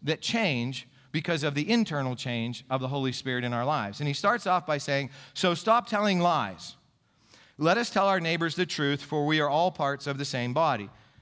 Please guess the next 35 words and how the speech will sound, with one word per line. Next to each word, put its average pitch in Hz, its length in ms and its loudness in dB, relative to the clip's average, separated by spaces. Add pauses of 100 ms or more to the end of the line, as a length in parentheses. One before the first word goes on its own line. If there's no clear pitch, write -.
(300)
Lying 220 460 4
is 185 140 4
a 175 60 0
way 170 180 2
of 160 100 0
life 147 300 2
in 135 80 -4
our 127 140 0
culture. 117 420 -6 (1500)
And 147 120 2
actually, 160 340 0
I'm 147 120 0
starting 196 260 -2
to 160 60 -4
think 147 220 -2
that 131 160 -2
lying 147 280 0
is 139 140 -4
a 135 80 -2
way 131 160 0
of 123 80 -2
life 123 240 -2
in 143 80 -4
every 147 200 -2
culture, 98 440 -6
because 120 300 -6
two 175 180 -2
thousand 151 460 0
years 175 240 0
ago, 120 320 -2
Paul 180 320 0
is 147 100 -4
talking 156 440 -2
to 220 200 -2
Christians, 143 680 -4